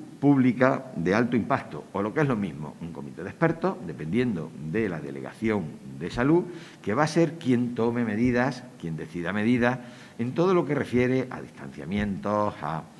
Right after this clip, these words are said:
a posibles medidas de, de, de parar movilidad, etcétera, en contacto directo con los ayuntamientos. Pues que todo el mundo sepa que este ayuntamiento está en contacto directo y permanente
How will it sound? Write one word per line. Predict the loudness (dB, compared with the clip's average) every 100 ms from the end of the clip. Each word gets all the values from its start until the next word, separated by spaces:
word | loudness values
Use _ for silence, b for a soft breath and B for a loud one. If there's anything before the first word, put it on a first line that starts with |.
| B B B
a | -8
posibles | -4 -2 -2
medidas | -2 -2 0 0 -2 -4
de, | -4 -4
de, | -4 -4
de | -6 -6
parar | -4 -2 -2
movilidad, | -2 -4 -4 -4 0 2 2 0
etcétera, | -2 0 0 -2 -10 B B B -8
en | -8
contacto | -6 -6 -6 0
directo | 2 4 2 0
con | 0 0
los | 0
ayuntamientos. | -4 -4 -2 -2 -2 -6 -14 -16 -18
Pues | -14
que | -12
todo | -8 -8
el | -6
mundo | -4
sepa | -2 0 -2
que | -4
este | -4
ayuntamiento | -6 -4 -2 -2 -2 -6 B B B B
está | -8 -4 -4 -2
en | -4 -4
contacto | -4 -4 0 0 0 -4 -4
directo | 0 0 -2 -6
y |
permanente | -8 -8 -4 -2 0 -2